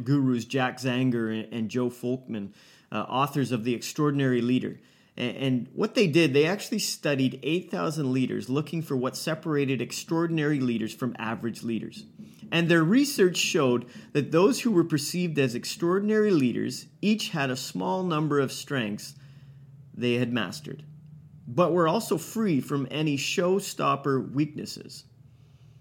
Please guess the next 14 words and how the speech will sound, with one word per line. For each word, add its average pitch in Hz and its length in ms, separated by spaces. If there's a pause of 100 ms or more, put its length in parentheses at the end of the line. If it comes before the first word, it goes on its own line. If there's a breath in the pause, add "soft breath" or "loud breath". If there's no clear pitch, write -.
(140 soft breath)
While 160 240
the 170 100
perceived 190 640
average 196 480
leader 110 300
had 127 240
no 151 180
distinguishing 127 600
strengths, - 400
but - 260
tried 175 380
to 156 40
be 160 120
good 127 480